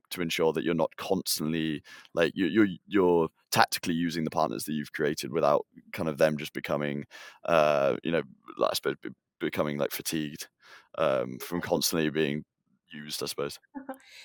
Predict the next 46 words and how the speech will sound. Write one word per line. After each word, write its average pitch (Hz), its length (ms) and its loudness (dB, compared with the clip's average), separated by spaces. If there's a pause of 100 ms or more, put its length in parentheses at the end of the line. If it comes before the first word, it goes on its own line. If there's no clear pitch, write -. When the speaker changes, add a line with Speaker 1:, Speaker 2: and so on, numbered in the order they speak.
Speaker 2:
It's 262 160 -2
a, 277 100 -2 (120)
it's 262 140 -6
a 269 40 -2
great 214 260 -8
point. 202 200 -8
I - 40 -6
think 202 260 -10 (240)
one 208 200 -4
of 208 60 -6
the 202 80 -10
things 196 340 -10
we 185 120 -10
do 180 160 -12
try 180 160 -10
to 165 100 -6
do 160 220 -8
is, 156 300 -10
is 160 360 -12 (1120)
be 202 140 -4
a 180 40 -4
bit 160 180 -6
tactical - 760 -10
in 180 100 -10
terms 165 260 -10
of 156 80 -8
how, 147 640 -8
how 160 220 -8
we're 156 260 -8
exposing 147 840 -8 (420)
our 147 360 -8
customer 165 360 -12
success 233 400 -10
teams 196 420 -6
and 156 100 -8
our 151 160 -10
S 156 180 -14
D 170 120 -8
R 151 140 -10
and, 147 280 -12
and 151 160 -12
A 156 440 -10
Es 156 160 -14 (280)
to 160 140 -8
our 139 80 -8
partners. 190 680 -12